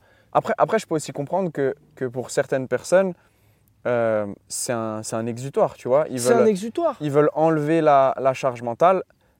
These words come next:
Speaker 1: euh, mais j'ai aussi, enfin là, tu vois, je me fais un peu le, le, l'avocat du diable, comme on dit.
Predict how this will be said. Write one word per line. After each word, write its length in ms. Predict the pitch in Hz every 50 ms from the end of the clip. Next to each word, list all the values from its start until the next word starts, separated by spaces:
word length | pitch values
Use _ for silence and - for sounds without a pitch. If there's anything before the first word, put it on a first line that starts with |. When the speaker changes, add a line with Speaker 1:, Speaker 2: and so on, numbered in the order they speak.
| _ -
Speaker 1:
euh, 240 | 117 120 120 117 117 - -
mais 300 | 135 139 151 156 - - _ -
j'ai 200 | 156 147 143 175
aussi, 260 | 180 180 - - 214
enfin 180 | 175 - 160 151
là, 140 | 180 180
tu 100 | 156 -
vois, 80 | 156 160
je 80 | 139 143
me 60 | 131
fais 80 | -
un 60 | 135 131
peu 100 | - 147
le, 240 | 139 131 127 123 - _ _ _ _ _ _ _ _ -
le, 220 | - 127 127 123 - - - 98 - _ 110
l'avocat 360 | 120 127 117 123 120 - 123
du 120 | 113 113
diable, 240 | 113 127 123 98 107
comme 160 | - 110 107
on 40 | 113
dit. 160 | 113 110 110